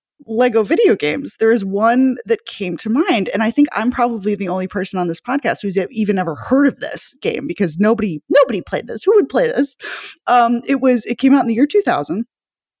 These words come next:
It was a Lucas Learning, uh, group, which was, like, sort of, you know, their, their thing for, like, you know, young children educational games, and it was called Star Wars Anakin Speedway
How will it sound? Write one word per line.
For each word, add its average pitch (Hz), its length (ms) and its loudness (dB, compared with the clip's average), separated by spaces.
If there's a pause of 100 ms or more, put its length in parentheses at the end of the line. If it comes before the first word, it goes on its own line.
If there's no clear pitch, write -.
(180)
It 233 100 0
was 214 160 2
a 202 140 4
Lucas 220 440 2
Learning, 202 600 2 (380)
uh, 156 440 2 (100)
group, 180 280 0
which - 180 -2
was, 170 300 -6
like, 156 200 -4
sort 175 220 -2
of, 170 100 0
you 196 120 -2
know, 160 140 0
their, 160 300 0
their 160 280 -2 (120)
thing 185 220 -2
for, 175 140 -4
like, 160 180 -4
you 180 100 -8
know, 156 280 -4
young 170 480 -4
children 175 580 -2 (360)
educational 175 540 -2
games, - 440 -10
and 190 80 -2
it 180 80 -6
was 202 100 -4
called 202 240 -6
Star 277 400 0
Wars 262 400 2
Anakin 214 400 0
Speedway 180 800 0